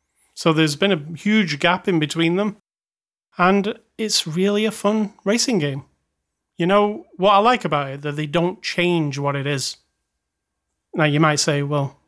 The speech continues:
they should change it, right? They should just keep it evolving." Well, they evolve it, like, the way it looks. It looks better every time, but they keep, like I said to you, people complain that you have to take a driving test in this game,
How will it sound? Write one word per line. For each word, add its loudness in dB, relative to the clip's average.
they -8
should -4
change 2
it, -8
right? -2
They -6
should -8
just -8
keep -2
it 2
evolving." 0
Well, 2
they 2
evolve 2
it, 0
like, -2
the -4
way 0
it -8
looks. -4
It -8
looks -6
better 0
every 0
time, 0
but 2
they -2
keep, -4
like -2
I -4
said 0
to -4
you, -6
people -2
complain 2
that -2
you 2
have 2
to -10
take -2
a -4
driving 0
test -4
in -4
this -4
game, -8